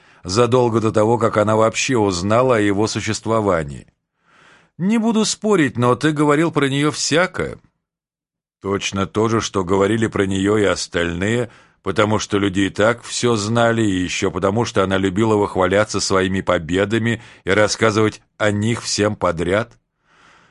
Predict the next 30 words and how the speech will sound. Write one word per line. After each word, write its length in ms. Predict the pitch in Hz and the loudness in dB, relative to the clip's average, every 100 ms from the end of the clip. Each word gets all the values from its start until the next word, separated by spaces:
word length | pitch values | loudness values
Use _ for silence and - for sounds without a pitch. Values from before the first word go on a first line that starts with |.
| _ _ | _ _
"Так-то 540 | 170 214 202 - 180 | -2 -2 -2 -2 0
оно 220 | 175 175 170 | 2 0 -2
так, 540 | 165 185 190 170 - | -2 0 2 2 -2
но 300 | 135 147 143 | -2 -2 -2
все-таки". 840 | - - 165 170 160 95 87 85 73 _ _ _ _ _ _ _ _ _ _ _ | -6 -6 -2 -2 -2 -4 -2 -4 -6 _ _ _ _ _ _ _ _ _ _ _
Швед 360 | - - 226 226 | -14 -2 -2 2
остался 540 | 202 - 196 190 - | 0 2 0 0 0
у 80 | 175 | 0
хозяев, 720 | - 151 120 113 113 107 98 | 2 0 2 4 4 4 2
и 60 | 107 | 2
норвежцу 500 | 113 120 151 - 123 | 2 2 0 0 -2
пришлось 360 | 120 113 131 120 | -2 0 -2 -2
проводить 460 | 113 113 110 117 | 0 0 0 -2
свое 320 | - 104 104 | 0 0 2
время 300 | 104 120 117 | 2 0 0
в 140 | 104 - | -4 -4
полном 460 | 110 110 107 107 | -2 0 0 0
одиночестве. 920 | 101 95 92 87 73 - - - - - _ _ _ _ _ _ - - _ | 0 0 -2 -2 -6 -10 -14 -18 -20 -20 _ _ _ _ _ _ -20 -20 _
Чтобы 380 | - - 226 233 | -10 0 2 2
как-то 420 | 226 226 - 208 | 2 0 0 -2
убить 360 | 202 175 196 160 | -2 -2 -4 -2
время, 560 | 180 226 214 180 147 - | -2 0 0 0 -2 -6
он 200 | - 185 | -4 -2
начал 340 | 196 196 190 185 | 0 0 2 2
изучать 400 | 160 160 170 170 | 0 0 0 0
местную 440 | 165 156 - 156 | 0 -2 -2 -2
растительность 840 | 156 165 - 131 98 90 87 82 - | 0 0 -2 -4 -2 -4 -4 -6 -8
и 80 | 117 | -4
заниматься 640 | 104 120 127 135 123 123 | -2 0 2 2 2 -2
биологией. 960 | 120 123 131 127 101 80 76 71 67 - | 0 2 2 2 0 -2 -8 -10 -12 -20